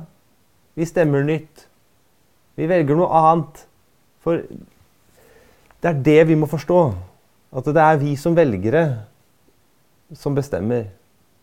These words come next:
Nå går vi inn i tjue tjuefire, og da er det bare ett år igjen til neste stortingsvalg. Og da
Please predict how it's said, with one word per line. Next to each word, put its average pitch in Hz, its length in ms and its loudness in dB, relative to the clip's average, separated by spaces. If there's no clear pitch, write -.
Nå 147 280 0
går 151 160 2
vi 151 120 2
inn 135 120 0
i 135 40 -2
tjue 127 240 -2
tjuefire, 180 420 -2
og 160 80 -6
da 226 100 0
er 214 80 0
det 214 80 -2
bare 185 240 4
ett 190 280 -4
år 175 200 4
igjen 165 240 2
til 165 140 -2
neste 151 260 -6
stortingsvalg. 135 680 -4
Og 85 80 -6
da 107 140 4